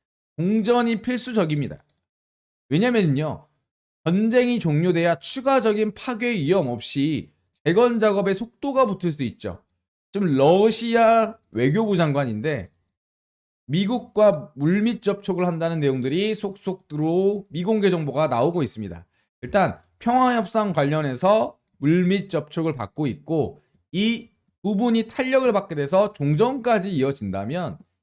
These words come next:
이제는요, 재건 관련해서 투입됐던 자금들이 실질적으로 각 기업들의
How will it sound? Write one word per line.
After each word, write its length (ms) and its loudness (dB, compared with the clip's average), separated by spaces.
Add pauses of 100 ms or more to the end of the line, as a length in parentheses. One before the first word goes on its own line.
(100)
이제는요, 720 -2 (440)
재건 420 2
관련해서 640 0
투입됐던 600 -8
자금들이 800 -4 (180)
실질적으로 1300 -2
각 280 -6 (460)
기업들의 760 -2